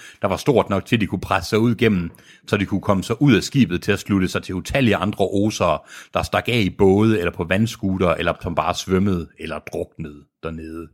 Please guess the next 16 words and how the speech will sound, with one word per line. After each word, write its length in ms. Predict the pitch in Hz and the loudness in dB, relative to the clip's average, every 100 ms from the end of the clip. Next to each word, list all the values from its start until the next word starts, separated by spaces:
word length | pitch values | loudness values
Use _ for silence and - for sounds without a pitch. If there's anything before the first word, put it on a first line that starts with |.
| _ _ _ _ _ _ _ _ _ - _ - | _ _ _ _ _ _ _ _ _ -20 _ -2
Så 120 | 120 | 4
marineren 540 | 120 117 160 160 120 | 4 4 4 4 4
brugte 280 | 104 107 139 | 2 2 0
ikke 140 | 131 | 0
tid 140 | 139 139 | 0 2
til 120 | - | 0
at 60 | 101 | -2
på 100 | 104 | -2
slå, 280 | 107 110 - | 0 0 2
til 80 | 117 | -2
at 80 | |
slå 140 | - 101 | 2 2
nogen 240 | 104 107 | 4 4
af 100 | 101 | 2
dem 100 | 98 | 0
ihjel. 320 | 92 90 92 | -2 0 -2